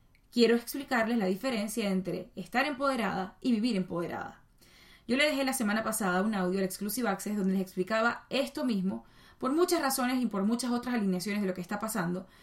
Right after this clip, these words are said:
y te voy a dar a ti el mismo ejemplo. Es como estar enchufada todo el tiempo o enchufarte a veces. ¿De qué se trata? Vamos a suponer que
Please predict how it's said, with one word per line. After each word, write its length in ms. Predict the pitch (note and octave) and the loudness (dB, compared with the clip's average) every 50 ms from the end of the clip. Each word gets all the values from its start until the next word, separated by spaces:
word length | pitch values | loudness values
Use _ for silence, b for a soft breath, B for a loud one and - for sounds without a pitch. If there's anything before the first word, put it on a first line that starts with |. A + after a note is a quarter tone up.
| B B B B | B B B B
y 120 | B A#3+ | B 4
te 80 | B3+ C4+ | 4 4
voy 160 | C#4 D4+ D#4+ | 4 4 2
a 60 | D#4 | 0
dar 120 | D4 C#4 C#4 | 0 0 -2
a 120 | C#4 C#4 | -2 -2
ti 120 | - A#3+ | 0 2
el 80 | A3+ A#3+ | 4 4
mismo 400 | B3 C#4 D#4 E4+ C#4 C4+ C4+ B3+ | 4 2 2 0 -2 0 -2 0
ejemplo. 480 | A#3+ C#4 C#4+ A#3 F#3+ - F3 - - - - - - _ _ _ b b b b b b b b b | 0 0 0 0 0 0 -4 -8 -10 -14 -20 -20 -20 _ _ _ b b b b b b b b b
Es 160 | b C#4+ C#4 | b -2 0
como 180 | - F4 D#4+ D4+ | 2 2 2 2
estar 460 | C4+ A#3+ - B3+ A3 - F#3 - - - | 0 -2 -2 -2 0 0 -2 -4 -6 -2
enchufada 640 | C4 C4 B3+ A#3+ B3 - B3+ A#3+ C4+ C4+ D#4 E4+ F4 | 2 4 4 4 2 2 -2 2 4 6 6 6 6
todo 140 | E4+ D#4 D#4 | 4 0 -2
el 100 | D#4 D#4 | -2 -4
tiempo 480 | D4 C#4+ C4+ C4 A#3 - D4+ D#4 - b b b b b b | -4 -2 -2 -2 -4 -4 -8 -10 -12 b b b b b b
o 100 | b C#4 | b 4
enchufarte 640 | C#4+ C#4 B3+ A#3+ B3+ B3+ F#3+ A3+ G#3+ G#3+ A3 - A3+ | 6 6 6 4 2 0 2 2 0 0 0 -2 -2
a 40 | G3+ | -2
veces. 520 | - - - - - - - - - - - _ _ _ - - b b b b b b b b b | -2 -4 -8 -10 -12 -12 -14 -14 -14 -16 -20 _ _ _ -20 -20 b b b b b b b b b
¿De 140 | A3 A#3 | -4 -2
qué 100 | - D4+ | -2 -2
se 120 | - D#4+ - | -2 -2 -2
trata? 420 | - A3+ F#3 - - - - - - _ _ _ _ _ - - | 0 0 0 0 -2 -6 -14 -18 -20 _ _ _ _ _ -4 0
Vamos 260 | B3+ C#4 E4 E4 D#4+ | 2 4 4 4 4
a 40 | D#4 | 2
suponer 420 | C4+ B3 A#3 A3+ A#3 A#3+ A#3+ A#3+ | 0 -2 -2 0 0 0 0 0
que 260 | - A#3 A3 G#3+ - | -2 -4 -4 -4 -8